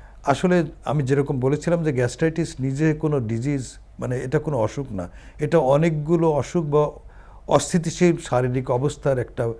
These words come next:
বহির্লক্ষণ। তো এগুলোকে যে সিমটম হয় সেই সিমটম অনুযায়ী, আহ, ডাক্তারের পরামর্শ অনুযায়ী করতে হবে।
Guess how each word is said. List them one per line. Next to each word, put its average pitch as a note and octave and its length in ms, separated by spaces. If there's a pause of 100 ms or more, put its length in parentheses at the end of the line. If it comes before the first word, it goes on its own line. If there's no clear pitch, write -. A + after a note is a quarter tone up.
(420)
বহির্লক্ষণ। A2 640 (380)
তো D3 80
এগুলোকে F3 720 (500)
যে C#3+ 220
সিমটম F3+ 440
হয় F3 100
সেই F3 200
সিমটম E3+ 420
অনুযায়ী, C3 400
আহ, - 800
ডাক্তারের C#3 420
পরামর্শ D3+ 420
অনুযায়ী D#3 280
করতে C#3+ 300
হবে। A2+ 280